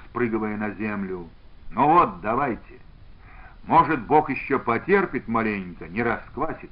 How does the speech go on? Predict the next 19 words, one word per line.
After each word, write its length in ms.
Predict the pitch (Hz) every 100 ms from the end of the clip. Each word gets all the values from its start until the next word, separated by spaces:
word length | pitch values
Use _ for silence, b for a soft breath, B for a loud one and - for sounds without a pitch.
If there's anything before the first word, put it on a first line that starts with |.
| -
погодку». 360 | 87 80 73 - - - - - - - - - - - - -
Бог 460 | 80 120 165 - -
терпел, 500 | 127 107 - 139 135
видимо, 420 | 104 127 123 120
из 120 | 110 -
последних 640 | 101 98 101 104 90 87 85 -
сил. 200 | - 80 64 - B B B B B
В 160 | 98
небе 300 | 131 151 143
угрожающе 840 | 143 113 135 123 135 151 131 - 127
качались 520 | 120 - 127 120 98
грязные 560 | 101 107 117 101 110 95
холодные 640 | 95 95 104 87 90 80 -
тучи, 440 | 131 135 - 127 B B B B
тяжело 320 | 131 120 123 123
набрякшие 760 | 117 104 120 123 - 117 110
водой 420 | 104 101 123 131
пополам 500 | 131 92 85 87 92 -
со 140 | 80